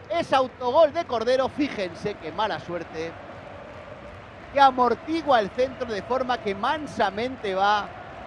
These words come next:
a un lugar imposible para el guardameta. Qué mala suerte acaba de tener el Badajoz. Prácticamente no le ha dado tiempo ni a reaccionar a Cordero,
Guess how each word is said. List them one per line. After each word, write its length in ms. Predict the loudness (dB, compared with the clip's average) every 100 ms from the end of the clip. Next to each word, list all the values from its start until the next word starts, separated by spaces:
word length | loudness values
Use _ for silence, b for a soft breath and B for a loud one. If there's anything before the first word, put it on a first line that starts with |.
| -14 -2
a 120 | 4
un 180 | 6 6
lugar 440 | 4 6 6 4 0 -6
imposible 880 | -4 -4 -4 -2 -2 -2 -4 0 0
para 200 | 2 0
el 80 |
guardameta. 760 | 0 0 0 -4 -6 -10 -12 -4
Qué 180 | 0 2
mala 420 | 2 2 4 2
suerte 380 | 2 4 2 2
acaba 260 | -2 2 2
de 60 |
tener 240 | 2 0 0
el 60 |
Badajoz. 480 | 0 0 0 0 0 -2 -14 -16 -16 -16 -14 -14 -14 -14 -16 -16 -16 -16 -16 -12
Prácticamente 960 | -2 -2 -2 -4 -2 -2 -4 0 0 0 -6
no 120 | 0 4
le 80 |
ha 40 | 6
dado 160 | 4 2
tiempo 300 | -2 0 2
ni 120 | 4
a 80 | 4
reaccionar 720 | 4 0 -2 -2 -2 2 2
a 100 | 2
Cordero, 560 | 0 0 0 2 0